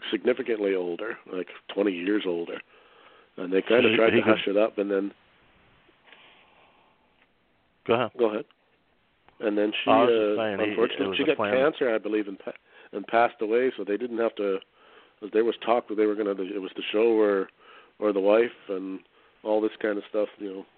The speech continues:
Speaker 1: know, Hollywood secret, behind the scenes kind of thing. But it never came to be because she died. So it never. He never married her, of course, 'cause he couldn't.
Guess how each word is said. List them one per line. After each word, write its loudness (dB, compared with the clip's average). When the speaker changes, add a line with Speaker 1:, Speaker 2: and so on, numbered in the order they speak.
Speaker 1:
know, -18
Hollywood -4
secret, -4
behind -4
the -10
scenes -2
kind -2
of -20
thing. -4
But -6
it -6
never 2
came 2
to 2
be 2
because -2
she -2
died. 4
So 0
it -2
never. 0
He -2
never 0
married 4
her, -6
of -20
course, -14
'cause -14
he -16
couldn't. -10